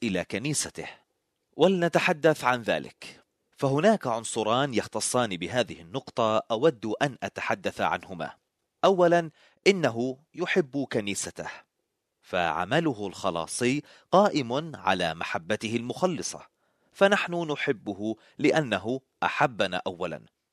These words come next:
فالله هو الذي أحبنا قبل حتى أن نوجد، وقد أحبنا بالرغم من أننا نكرهه. فمع أننا كنا أعداء الله، فقد صالحنا لنفسه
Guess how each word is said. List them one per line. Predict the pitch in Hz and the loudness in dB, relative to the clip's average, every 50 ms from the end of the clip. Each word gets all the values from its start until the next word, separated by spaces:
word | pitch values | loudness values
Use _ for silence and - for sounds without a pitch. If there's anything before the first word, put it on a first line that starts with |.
| _ _ _ _ _ _ _ - - - | _ _ _ _ _ _ _ -20 -20 -12
فالله | - - 147 131 131 175 202 202 170 | 0 2 2 4 6 6 6 6 4
هو | 175 180 170 147 165 185 165 170 | 2 0 0 0 0 2 2 2
الذي | 156 147 151 143 131 147 - - | 4 4 2 2 2 0 0 0
أحبنا | 131 - - 156 143 131 139 147 143 143 143 | 0 0 0 0 0 0 0 0 0 0 -2
قبل | - _ - 190 208 175 - 180 175 175 175 | -2 _ 4 4 4 4 2 0 2 2 2
حتى | 165 - - - 190 196 - _ - - 190 | 2 2 0 0 0 -2 -2 _ 0 2 4
أن | - - 175 175 170 | 4 4 2 0 -4
نوجد، | 156 110 95 - 82 - - - - _ _ _ _ _ _ - | -6 -4 -4 -4 -4 -6 -6 -12 -20 _ _ _ _ _ _ 0
وقد | 117 143 - 175 175 - | 2 4 4 4 4 4
أحبنا | - 147 - - 226 220 175 165 175 165 160 147 | 2 0 2 2 2 2 2 0 0 2 2 0
بالرغم | 120 113 120 107 98 107 143 170 156 147 | 2 4 2 4 4 4 4 4 4 0
من | 120 113 123 131 110 98 92 85 - - | -2 -4 -4 -4 -6 -8 -10 -6 -4 -4
أننا | 117 117 101 98 92 90 90 87 85 80 80 - _ _ | -4 -2 -2 -2 -2 0 0 -2 -2 -2 -4 -8 _ _
نكرهه. | 80 82 95 92 - - - 120 113 110 101 - - 92 - - _ _ _ _ _ _ _ _ _ _ _ | -10 -8 -8 -8 -8 -6 -4 -4 -4 -4 -8 -10 -10 -12 -12 -14 _ _ _ _ _ _ _ _ _ _ _
فمع | - - 120 120 113 107 143 | -4 -2 2 4 4 4 4
أننا | 151 147 139 127 123 117 | 2 2 2 2 2 0
كنا | - - 160 143 127 123 123 - 113 | 0 -2 -4 -2 0 0 2 2 2
أعداء | 104 95 90 101 113 120 - 98 | 2 2 4 4 4 4 4 2
الله، | 95 92 101 113 110 92 85 82 - - _ _ | 0 0 0 2 2 2 0 -2 -4 -10 _ _
فقد | _ - - 104 - 143 147 - - | _ -6 -6 -2 0 0 0 0 -2
صالحنا | - 104 85 73 76 85 110 - - 123 123 113 117 123 135 139 | -2 -4 -4 -4 -2 -2 -2 -2 0 -2 -2 -2 -2 -4 -4 -4
لنفسه | 127 120 107 104 107 117 165 190 - - - 110 101 101 107 156 | -4 -4 -4 -6 -4 -4 -4 -4 -4 -4 -4 -4 -2 -2 -2 -2